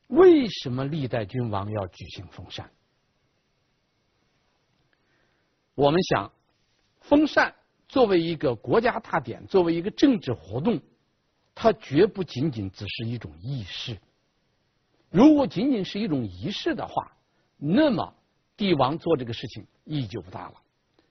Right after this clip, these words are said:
那么它是什么呢？它是表明正统和正极，巩固地位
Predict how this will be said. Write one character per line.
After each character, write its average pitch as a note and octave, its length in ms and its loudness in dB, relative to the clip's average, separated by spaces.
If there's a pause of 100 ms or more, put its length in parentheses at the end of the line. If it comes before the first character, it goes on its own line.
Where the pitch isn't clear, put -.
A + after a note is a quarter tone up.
(100)
那 G#3 120 -2
么 G3+ 100 2
它 G#3+ 180 -2
是 G#3 120 -4
什 B2+ 120 -4
么 C3 140 0
呢？ F#3 80 0 (760)
它 A#3 180 2
是 G#3 220 -4
表 A#2+ 540 0
明 G#2+ 240 -8 (560)
正 G#3+ 420 4
统 G#2 500 -8 (360)
和 C#3+ 260 -2
正 D3+ 300 4
极， G2 340 -16 (460)
巩 D3 340 4
固 A#3 220 -2
地 D4 340 -6
位 F3 260 0